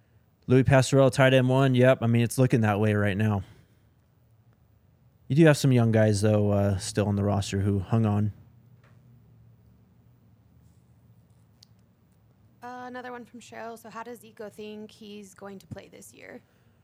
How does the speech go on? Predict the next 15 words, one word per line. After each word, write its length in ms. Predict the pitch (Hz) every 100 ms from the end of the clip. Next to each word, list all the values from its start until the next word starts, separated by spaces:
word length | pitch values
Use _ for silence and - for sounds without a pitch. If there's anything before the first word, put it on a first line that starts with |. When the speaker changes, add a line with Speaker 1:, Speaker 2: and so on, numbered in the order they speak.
| _ -
Speaker 1:
So 640 | - 165 151 156 147 135 _ _ _ _ _ _ _ _ _ _ _ _
I, 160 | 123 147 -
I 120 | -
don't, 240 | 143 139 - -
<laughs> 260 | 147 135 -
it's 200 | 160 -
a 40 |
weird 320 | 170 165 185 160
situation. 840 | - 139 127 107 104 - 101 98 - - _ _
He's 180 | - 147
obviously 460 | 156 185 220 - 160
back 400 | 107 123 135 -
in 300 | 123 127 123
the 80 |
portal, 640 | 101 - 113 135 170 175